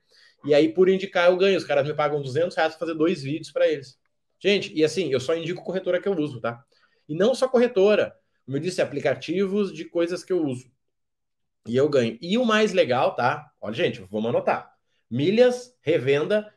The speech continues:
gestão de contas, YouTube, podcast. O podcast é um conteúdo similar ao YouTube, mas o podcast eu usaria pra indicação. Indicação do quê? De afiliado. "Cara, Marrone, mas eu sou dona de casa." Legal, o que que você compra pra sua casa?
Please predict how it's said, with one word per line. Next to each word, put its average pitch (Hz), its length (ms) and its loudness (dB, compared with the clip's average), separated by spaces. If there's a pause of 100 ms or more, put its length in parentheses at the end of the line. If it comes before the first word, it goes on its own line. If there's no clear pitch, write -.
gestão 180 400 0
de 208 80 -2
contas, 170 520 0
YouTube, 180 640 -8 (260)
podcast. 208 840 2
O 220 120 -2
podcast 254 540 2
é 254 40 6
um 247 40 -4
conteúdo 240 380 0
similar 226 340 0
ao 226 80 2
YouTube, 233 480 -4 (160)
mas 185 160 -2
o 214 60 0
podcast 214 560 0
eu 208 80 0
usaria 208 360 0
pra 208 140 -2
indicação. 226 800 0
Indicação 175 420 -2
do 180 100 -4
quê? 226 300 -4 (360)
De 135 120 -4
afiliado. 190 640 -2 (540)
"Cara, 254 280 2
Marrone, 240 440 2
mas 226 160 0
eu 220 100 0
sou 226 160 2
dona 240 220 2
de 226 100 -4
casa." 220 300 0
Legal, 233 320 0
o - 20 -6
que 226 100 -8
que 220 80 -12
você 247 100 -4
compra 214 220 -4
pra 208 80 -6
sua 180 120 -10
casa? 127 400 -4